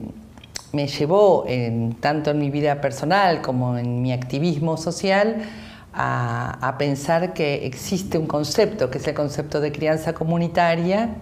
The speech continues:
o crianza familiar comunitaria, muy poco reflejado en nuestras leyes y en nuestras prácticas, y en nuestras prácticas públicas, incluso de nuestros, de nuestras administraciones,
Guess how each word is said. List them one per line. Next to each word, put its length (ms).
o 140
crianza 460
familiar 420
comunitaria, 720
muy 200
poco 320
reflejado 600
en 60
nuestras 360
leyes 420
y 40
en 80
nuestras 300
prácticas, 800
y 80
en 60
nuestras 260
prácticas 500
públicas, 580
incluso 380
de 80
nuestros, 580
de 140
nuestras 360
administraciones, 840